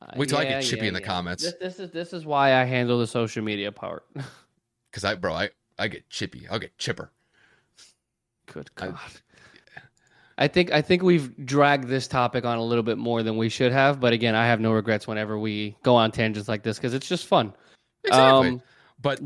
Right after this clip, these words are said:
Speaker 2: this, uh, this last one is gonna be another change in sports. So we did basketball, we did some football, and now we're gonna go into baseball. The All-Star Game is happening next week.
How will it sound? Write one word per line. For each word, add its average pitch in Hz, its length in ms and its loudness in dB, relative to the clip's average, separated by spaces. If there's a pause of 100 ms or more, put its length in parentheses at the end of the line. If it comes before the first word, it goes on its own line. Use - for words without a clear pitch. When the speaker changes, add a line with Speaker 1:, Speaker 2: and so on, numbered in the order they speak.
Speaker 2:
this, 165 320 2
uh, 123 500 0 (440)
this 135 180 -2
last 135 360 6
one 110 320 -4 (120)
is 127 120 0
gonna 123 180 2
be 113 240 4
another 156 340 6
change 135 280 2
in 147 120 -4
sports. 127 380 2
So - 40 -6
we 120 80 0
did 135 120 2
basketball, 127 420 4
we 127 80 2
did 117 180 -8
some 131 160 -6
football, 120 400 0
and 123 80 0
now 139 100 6
we're 151 100 4
gonna 160 120 0
go 156 80 0
into 156 80 2
baseball. 139 640 -2 (500)
The 120 80 4
All-Star 156 380 6
Game 151 260 0
is 135 80 -2
happening 139 340 0
next 127 220 -4
week. 160 380 -2